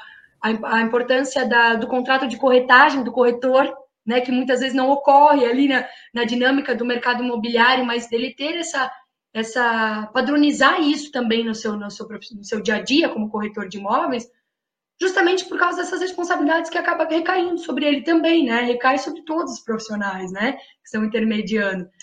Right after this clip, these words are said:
Então, com certeza, é um tema também aí que abre muitos outros temas, né? Mas acho que a gente conseguiu conversar bastante aí sobre a importância do contrato, né?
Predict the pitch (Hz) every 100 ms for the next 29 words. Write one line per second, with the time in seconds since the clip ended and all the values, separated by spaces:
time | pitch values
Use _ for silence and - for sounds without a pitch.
0 | _ - 226 226 269 302 285 269 262 277
1 | 285 269 269 285 262 247 254 247 - 254
2 | 247 254 277 - _ _ - 233 254 254
3 | 254 254 320 - 233 214 196 190 196 196
4 | 302 - _ _ _ 208 202 220 226 -
5 | 262 262 233 247 - 247 226 240 226 233
6 | 233 226 - _ _ _ _ _ - 226
7 | 233 - 226 220 226 233 226 220 226 220
8 | 214 - 214 214 214 208 - 208 214 214
9 | 214 208 220 214 - 220 - 185 185 -
10 | 190 185